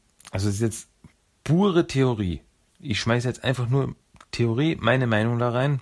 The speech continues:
Ähm, ihr könnt euch das jetzt anhören, ihr dürft euch das jetzt anhören, was ich da jetzt von mir gebe und ihr dürft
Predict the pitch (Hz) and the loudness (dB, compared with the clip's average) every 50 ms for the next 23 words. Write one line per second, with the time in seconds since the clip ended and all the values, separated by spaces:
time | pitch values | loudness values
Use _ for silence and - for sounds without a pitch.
0 | _ _ _ - - - - - - - - - - - _ _ _ _ - 104 | _ _ _ -20 -20 -20 -20 -20 -20 -20 -20 -20 -20 -20 _ _ _ _ -2 0
1 | 110 110 107 110 113 113 110 107 110 113 113 110 104 - _ _ _ _ _ _ | 2 2 2 2 0 0 0 0 0 0 0 -2 -4 -6 _ _ _ _ _ _
2 | _ _ _ _ _ _ _ _ _ _ _ _ _ _ _ _ _ - _ _ | _ _ _ _ _ _ _ _ _ _ _ _ _ _ _ _ _ -20 _ _
3 | _ _ _ _ _ _ _ _ _ _ _ - 107 113 - - _ _ - - | _ _ _ _ _ _ _ _ _ _ _ -6 -6 -6 -6 -8 _ _ -10 -2
4 | - 123 120 107 104 - - 92 90 78 - 80 87 90 104 131 147 - - 104 | 0 0 2 2 0 -2 -2 -4 -4 -6 -6 -4 -4 -2 0 -2 -2 -4 -4 -2
5 | 95 101 92 - 92 87 90 101 95 101 92 - 82 101 107 139 170 - - - | 0 0 0 -2 -6 -8 -6 -6 -6 -6 -6 -2 2 4 4 4 4 2 -2 -14
6 | - - - - - - - - - - - - - 113 113 117 107 - 117 120 | -14 -14 -14 -14 -18 -20 -20 -20 -20 -20 -10 -2 0 0 0 0 0 0 0 0
7 | 110 - - - 143 147 156 160 156 143 156 160 165 170 175 170 156 - _ - | 0 -2 0 2 2 4 4 2 2 2 2 2 4 4 2 0 0 -4 _ -2
8 | - 127 127 127 127 127 120 110 - - - - 117 110 - 135 139 - - - | 0 2 4 4 2 2 0 -2 -6 -10 -4 -2 -2 0 2 0 0 0 -4 -10
9 | - - - - - | -10 -10 -10 -12 -16